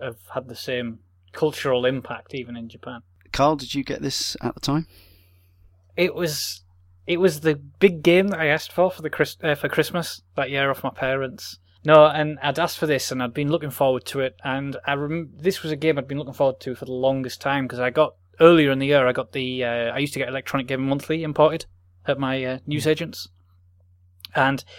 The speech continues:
Speaker 1: it was the one with the Mario sixty-four reviewing and Pilot Wings, and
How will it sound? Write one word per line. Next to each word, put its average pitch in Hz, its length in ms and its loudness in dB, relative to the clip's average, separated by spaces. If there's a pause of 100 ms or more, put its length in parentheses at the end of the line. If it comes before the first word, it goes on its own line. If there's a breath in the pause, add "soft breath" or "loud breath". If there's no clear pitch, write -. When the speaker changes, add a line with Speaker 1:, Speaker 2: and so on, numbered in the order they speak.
(160 loud breath)
Speaker 1:
it 143 100 0
was 135 140 -2
the 135 80 0
one 147 220 4
with 127 160 -4
the 127 200 -4
Mario 127 360 0
sixty-four 127 680 -4
reviewing 123 400 -6
and 117 100 -8
Pilot 127 360 2
Wings, 120 420 -8
and 117 100 -12